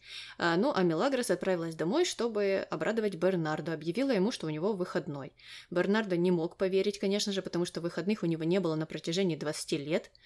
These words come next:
но я-то помню, что у него было полвыходного дня, о котором он хвалился Луисе недавно, так что пускай не обманывает.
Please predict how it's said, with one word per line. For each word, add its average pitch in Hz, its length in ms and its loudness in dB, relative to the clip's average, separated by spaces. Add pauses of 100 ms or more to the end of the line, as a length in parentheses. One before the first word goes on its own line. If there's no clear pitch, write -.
(160)
но 185 80 2
я-то 175 280 2
помню, 214 300 0
что - 160 -6
у - 20 0
него 165 200 -2
было 175 220 2
полвыходного 190 840 -2
дня, 170 340 -2 (340)
о 170 80 -4
котором 214 540 2
он 214 220 4
хвалился 180 580 0
Луисе 208 440 -2
недавно, 156 500 -4 (160)
так 170 140 -2
что - 120 -4
пускай 202 320 -2
не 233 120 4
обманывает. 147 720 -4